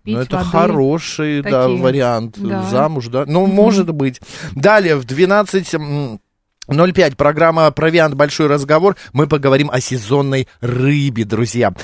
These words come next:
Speaker 2: В июне и в июле,
Speaker 1: <laughs>
Speaker 2: оказывается, можно наслаждаться, а, сёмгой, тунцом, сельдью, а,
Speaker 1: Да я бы
Speaker 2: мидиями,
Speaker 1: не только в
Speaker 2: ракушками.
Speaker 1: июне бы наслаждалась сёмгой, тунцом и, и всем
Speaker 2: Макрелью.
Speaker 1: осталь-, и тем более
Speaker 2: Мне
Speaker 1: макрелью.
Speaker 2: кажется, вот,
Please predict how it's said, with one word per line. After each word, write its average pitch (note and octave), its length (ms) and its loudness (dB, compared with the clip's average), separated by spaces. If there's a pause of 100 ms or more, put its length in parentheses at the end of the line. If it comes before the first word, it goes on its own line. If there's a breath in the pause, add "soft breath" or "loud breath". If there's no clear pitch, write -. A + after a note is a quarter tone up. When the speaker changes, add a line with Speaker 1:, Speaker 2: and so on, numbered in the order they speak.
(140 loud breath)
Speaker 2:
В A#2 120 0
июне D#3 480 2
и B2 120 0
в B2 120 4
июле, D3 380 2
Speaker 1:
<laughs> - 20 2
Speaker 2:
оказывается, C3+ 440 0
можно C3+ 220 -4
наслаждаться, B2+ 800 0
а, B2 220 2 (160 soft breath)
сёмгой, C#3 640 0
тунцом, B2 640 -2
сельдью, C3+ 640 -2 (200 loud breath)
а, A#2 100 -2
Speaker 1:
Да A2 40 2
я G2 180 2
бы D#3+ 140 2
Speaker 2:
мидиями, B3 300 0
Speaker 1:
не A2+ 60 2
только C3 300 2
в - 40 0
Speaker 2:
ракушками. A3 280 0
Speaker 1:
июне G3 200 2
бы F#3 100 -4
наслаждалась F3+ 600 -6
сёмгой, G3 360 -6
тунцом F3 540 -12
и, E3 40 -8
и - 20 -8
всем G#2 80 -6
Speaker 2:
Макрелью. C#3+ 840 0
Speaker 1:
осталь-, F#2+ 240 -4
и F#3+ 120 -8
тем G3 240 -6
более G3+ 280 -2
Speaker 2:
Мне F3 80 -4
Speaker 1:
макрелью. E3 360 -6
Speaker 2:
кажется, D3+ 260 0
вот, D3 120 -2